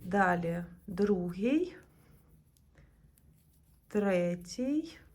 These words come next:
четвертий, п'ятий напівстовпчик. Бачите, одну половинку пелюстки ми зв'язали.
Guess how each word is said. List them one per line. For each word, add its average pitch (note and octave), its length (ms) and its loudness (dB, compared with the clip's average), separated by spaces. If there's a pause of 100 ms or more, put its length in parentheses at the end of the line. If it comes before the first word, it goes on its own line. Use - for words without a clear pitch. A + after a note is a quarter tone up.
(1040)
четвертий, G#3 1500 0 (1900)
п'ятий F3+ 880 -2 (760)
напівстовпчик. F3 1300 -8
Бачите, A3 480 -2
одну G#3+ 300 2
половинку F#3+ 1160 0 (560)
пелюстки F#3+ 680 -2
ми G3 220 0
зв'язали. F3+ 920 0